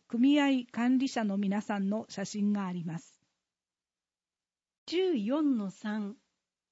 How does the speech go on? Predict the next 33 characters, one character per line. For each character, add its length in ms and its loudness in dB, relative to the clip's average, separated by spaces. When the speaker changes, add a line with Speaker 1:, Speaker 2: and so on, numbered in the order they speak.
Speaker 2:
二 160 -2
十 240 -2
年 280 -2
以 60 -10
上 240 -4
の 160 -6
歴 260 -8
史 180 -10
に 140 -2
幕、 500 -8
三 120 -4
郷 300 -6
退 380 -6
避 120 -6
セ 200 -8
ン 120 -8
タ 180 -8
ー 60 -8
が 180 -14
解 240 -6
体。 380 -8
三 80 -6
郷 420 -10
退 260 -6
避 80 -10
セ 200 -10
ン 80 -8
タ 140 -10
ー 80 -8
の 160 -10
解 260 -12
体 320 -10
が 260 -12